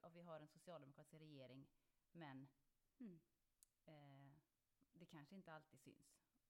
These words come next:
Speaker 1: Utan man
Speaker 2: Nej.
Speaker 1: får kompromissa. Och, och risken är ju, eller sannolikheten är ju att vi får göra det även efter valet.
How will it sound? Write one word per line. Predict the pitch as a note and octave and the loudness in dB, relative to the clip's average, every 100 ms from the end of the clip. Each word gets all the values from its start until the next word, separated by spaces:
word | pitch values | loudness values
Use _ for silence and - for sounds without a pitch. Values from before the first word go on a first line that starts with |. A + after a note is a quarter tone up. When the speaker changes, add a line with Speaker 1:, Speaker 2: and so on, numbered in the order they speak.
| - | -16
Speaker 1:
Utan | - - | -4 6
man | C4 | 8
Speaker 2:
Nej. | A#3 | 8
Speaker 1:
får | G#3+ | 4
kompromissa. | G3+ F#3+ G3 - - D3+ | 2 0 0 -2 -2 -2
Och, | G3 G#3+ - - | 4 4 2 0
och | A3+ A3+ | 2 4
risken | G#3+ D3 - G#3+ | 4 2 0 2
är | F3 | 4
ju, | E3 | 4
eller | D#3+ | 2
sannolikheten | G#3 E3 C#3+ C#3+ F#3+ F3+ - F#3+ - G3+ G3 | 2 4 2 0 -2 -2 -6 -8 -4 0 2
är | D3+ | 2
ju | D3+ | 2
att | D#3+ - | -2 -4
vi | D3+ | -4
får | C#3 F3 | -2 2
göra | E3+ D3+ | 4 4
det | D3+ | 4
även | C#3 C#3+ C3 | 2 2 0
efter | D3+ - G#3+ | -4 -6 2
valet. | A3+ C#3 G2+ | 4 4 0